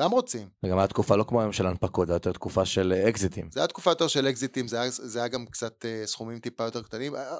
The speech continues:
Speaker 1: היו מאות סטארט-אפים, ובאו להתייעץ, עשרות של סטארט-אפים באו להתייעץ איתי, חלק בתשלום, חלק, אה, בלי תשלום, חלק במודל כזה, חלק מודל אחר, חלק השקעתי, חלק לא השקעתי.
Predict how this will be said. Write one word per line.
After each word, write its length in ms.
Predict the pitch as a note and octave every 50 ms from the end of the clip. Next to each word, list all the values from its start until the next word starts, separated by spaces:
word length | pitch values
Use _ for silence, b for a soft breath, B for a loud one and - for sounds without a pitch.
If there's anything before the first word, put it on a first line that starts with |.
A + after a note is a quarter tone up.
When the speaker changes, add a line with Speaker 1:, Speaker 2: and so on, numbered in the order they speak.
| - G3+
Speaker 1:
היו 200 | G3 G#3 A#3+ C4
מאות 240 | B3 A#3 A3 A3+ A3
סטארט-אפים, 500 | - - A#3+ A3+ A3 A3+ A3 - G3+ D#3+ C#3+
ובאו 280 | C#3 B2 B2 D3 D#3 E3
להתייעץ, 460 | E3+ E3 - - D3 D3 D3 D3 -
עשרות 380 | - - - A#2+ B2 C#3+ D3
של 120 | C#3+ D3+ C#3
סטארט-אפים 500 | - - B2+ B2 B2 B2 A#2+ B2 A2+ G#2
באו 180 | A2+ A2+ A#2
להתייעץ 460 | A#2 A2+ A2 - - A2+ A#2 A#2+ - -
איתי, 180 | A#2 - A2+
חלק 260 | - - A#2 A#2 A#2 G#2
בתשלום, 500 | G2+ G#2 - - A2 - - B2+ B2+ A#2+
חלק, 400 | - - A2+ A2 A2+ A2 _ - -
אה, 300 | G#2+ G#2 G#2+ G#2 G#2 G#2 G2+
בלי 120 | G2+ B2 C#3+ -
תשלום, 400 | - B2+ - - C3+ B2+ A#2 G#2
חלק 280 | - - A#2 A2+ A2 - _
במודל 460 | - A2 G#2+ A2 G#2+ G#2+ G#2+ G#2 A2 G2+ -
כזה, 240 | - A2+ G#2+ C3 C3
חלק 280 | - B2+ A#2 A2 -
מודל 280 | A2+ A2 A2 A2+ A2+ A2+
אחר, 180 | G#2+ - C#3
חלק 300 | B2 - B2 A#2+ A2+ -
השקעתי, 420 | A#2 - - - D3+ C#3+ C#3 - B2
חלק 300 | - B2 A#2 A#2 A2+ -
לא 80 | C3+ C3
השקעתי. 360 | C3 - - C3+ B2 - B2